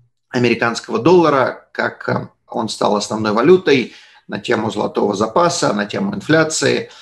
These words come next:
на тему трат государств и, в частности, Америки, и остановились на том, как, э, большое количество денег, которые печатает Америка, вливаются в фондовый рынок.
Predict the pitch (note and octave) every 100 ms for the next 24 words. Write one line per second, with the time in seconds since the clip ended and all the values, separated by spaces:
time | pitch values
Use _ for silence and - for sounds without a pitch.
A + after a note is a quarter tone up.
0 | - _ - - G#2 G#2 A#2+ G#2+ G2 F#2+
1 | - A#2+ A#2 - - _ G#2+ A2+ B2+ D#3+
2 | E3+ - - - - D#3 G2+ - B2+ -
3 | A2+ A2+ - G#2+ - B2 F3 D#3+ D#3 D3
4 | A2 - _ _ _ D3+ E3+ - C#3 C#3+
5 | C#3 - B2+ D3 D3+ D3 A#2+ - - A#2
6 | G2 A#2 - C3 A#2+ A#2 A2 - A2+ A#2+
7 | A2 G2+ G2+ G#2+ G2+ - A#2 G#2+ G2+ B2+
8 | E3+ C#3+ - A2 A2+ B2 A2+ G#2+ - A#2
9 | G#2 G2+ G2+ G2+ -